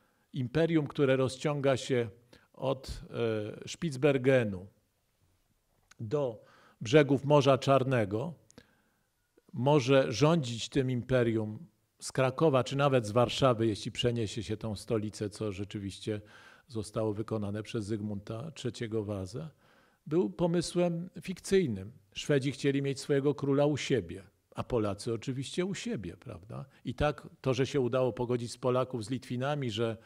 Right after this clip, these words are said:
ten król był trochę w Krakowie, ale trochę w Wilnie i w Grodnie i że sejmy odbywały się na przemian,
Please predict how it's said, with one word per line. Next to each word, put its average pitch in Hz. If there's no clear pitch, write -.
ten 127
król 131
był 120
trochę 117
w -
Krakowie, 123
ale 110
trochę 117
w 104
Wilnie 123
i 120
w 113
Grodnie 127
i 113
że 117
sejmy 131
odbywały 113
się 127
na 117
przemian, 113